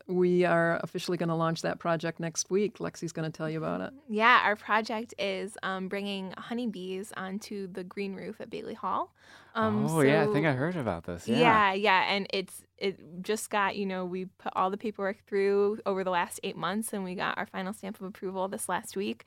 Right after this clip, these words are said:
Speaker 2: and they are officially going on the roof next week. So we'll be introducing two, um, new honeybee colonies to the roof,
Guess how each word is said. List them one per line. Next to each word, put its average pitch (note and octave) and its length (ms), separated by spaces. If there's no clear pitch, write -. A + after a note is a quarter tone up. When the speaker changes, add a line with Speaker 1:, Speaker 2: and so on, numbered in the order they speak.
Speaker 2:
and F#3+ 360
they F#3 140
are F#3+ 60
officially G3+ 360
going G3 240
on F#3+ 200
the F#3+ 160
roof A3 420
next G3 420
week. B3+ 280
So F#3+ 180
we'll F#3 140
be F#3 120
introducing G3 600
two, A#3+ 480
um, G3+ 320
new G3+ 200
honeybee G#3+ 360
colonies F#3+ 560
to - 120
the F#3 120
roof, F3 320